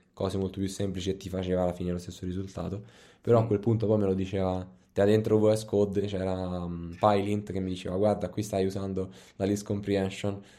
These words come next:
Speaker 1: non dovresti, usa direttamente quest'altro metodo." E quindi c'era
Speaker 2: Mm.
Speaker 1: Pylint che correggeva chat G P T praticamente. Io mi limitavo a dire,
Speaker 2: <laughs>
Speaker 1: "Ok,
Speaker 2: A farli
Speaker 1: hai
Speaker 2: fare.
Speaker 1: ragione, co-, correggiamo, <laughs> sistemiamo."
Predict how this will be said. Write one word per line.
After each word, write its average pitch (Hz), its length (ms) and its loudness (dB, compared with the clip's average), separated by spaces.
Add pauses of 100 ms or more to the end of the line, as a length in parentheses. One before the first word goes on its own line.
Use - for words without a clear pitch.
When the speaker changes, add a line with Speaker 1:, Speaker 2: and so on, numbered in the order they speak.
(120)
Speaker 1:
non 104 220 2
dovresti, 98 540 2
usa 92 220 0
direttamente 92 760 -2
quest'altro 92 500 -2
metodo." 95 500 -2 (480)
E 107 80 -6
quindi 110 220 2
c'era 127 240 2
Speaker 2:
Mm. 117 40 2
Speaker 1:
Pylint 104 460 4
che 98 140 0
correggeva 95 440 0
chat 92 220 -10
G 90 140 -8
P - 160 -12
T - 120 -8
praticamente. 87 600 -12 (220)
Io 98 220 2
mi 92 200 2
limitavo 92 540 2
a 90 140 -2 (360)
dire, 98 140 0
Speaker 2:
<laughs> - 20 4
Speaker 1:
"Ok, - 160 0
Speaker 2:
A 98 200 6
farli 151 240 6
Speaker 1:
hai 139 60 2
Speaker 2:
fare. 113 120 4
Speaker 1:
ragione, 98 540 -2 (300)
co-, - 240 -14
correggiamo, 101 840 2
<laughs> - 80 -14
sistemiamo." - 720 -8